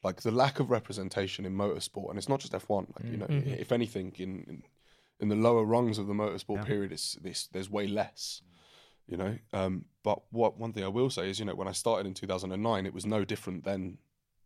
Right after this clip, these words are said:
Speaker 1: well, actually, it's a lot better now, but it was, obviously, the problem was still there then.
Speaker 3: Right.
Speaker 1: But no one was having the conversation about it. There was no discussion to be had. So one of the things that, you know, I, I have to thank Lewis for, and, you know, we all s-,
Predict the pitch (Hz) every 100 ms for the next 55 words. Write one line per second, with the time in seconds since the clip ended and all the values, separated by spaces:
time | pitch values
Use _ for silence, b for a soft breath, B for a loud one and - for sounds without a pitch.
0 | _ - - - - - - 92 - 101
1 | - 92 90 104 98 95 90 95 98 -
2 | 104 - 95 92 120 104 95 90 - 98
3 | 92 95 90 104 - 139 - - 120 b
4 | b b b b - - - 107 104 107
5 | 104 101 98 101 92 90 92 90 87 92
6 | - 95 95 123 147 - 107 98 107 104
7 | - - - 101 - 87 - 95 90 92
8 | - b b b b b - 101 98 98
9 | 117 113 98 - 104 95 - - _ 104
10 | 98 92 95 - 101 104 - 101 98 95
11 | - 95 98 104 101 - 92 90 85 -
12 | 98 95 92 113 104 -